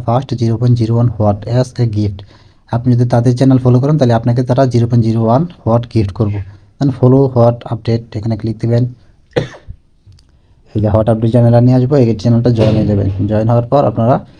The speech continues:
নিচে দেখেন হট ওয়ালেট নামের এটা ওই ইন্টারফেস আছে, এখানে ক্লিক দিবেন, আপনার সেম পেজে নিয়ে যাবো। Then ক্লেম হটে ক্লিক দিবেন,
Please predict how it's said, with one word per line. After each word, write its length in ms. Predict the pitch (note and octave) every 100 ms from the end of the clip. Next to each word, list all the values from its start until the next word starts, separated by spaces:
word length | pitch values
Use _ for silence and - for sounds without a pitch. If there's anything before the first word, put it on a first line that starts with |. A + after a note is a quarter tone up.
| _ -
নিচে 180 | B2
দেখেন 220 | A#2 A#2 A2+
হট 240 | A2+ G#2+
ওয়ালেট 200 | A2 A2+
নামের 300 | A2+ A2+ A2
এটা 340 | A2 A2+ A#2 - - _ _ -
ওই 240 | G#2+ G#2 G2+
ইন্টারফেস 340 | A#2+ B2 A#2 A#2+
আছে, 200 | A#2+ A#2+
এখানে 200 | A#2 A#2
ক্লিক 180 | A#2
দিবেন, 220 | B2 C#3+ A#2+
আপনার 200 | G#2+ G2+
সেম 200 | A2 G#2+
পেজে 180 | A2
নিয়ে 220 | A2 A2 G#2
যাবো। 140 | G2+
Then 180 | G#2 G#2+
ক্লেম 320 | A2 A2+ A2+
হটে 140 | A#2+
ক্লিক 220 | A#2+ A#2 B2
দিবেন, 280 | C3+ F#3